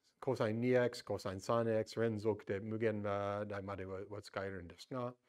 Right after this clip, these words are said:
これがコサインなど、これが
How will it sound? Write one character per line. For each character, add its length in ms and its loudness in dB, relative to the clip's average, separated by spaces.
こ 160 12
れ 120 10
が 280 10
コ 320 6
サ 260 6
イ 60 4
ン 80 -2
な 220 4
ど、 180 2
こ 160 -2
れ 80 0
が 180 2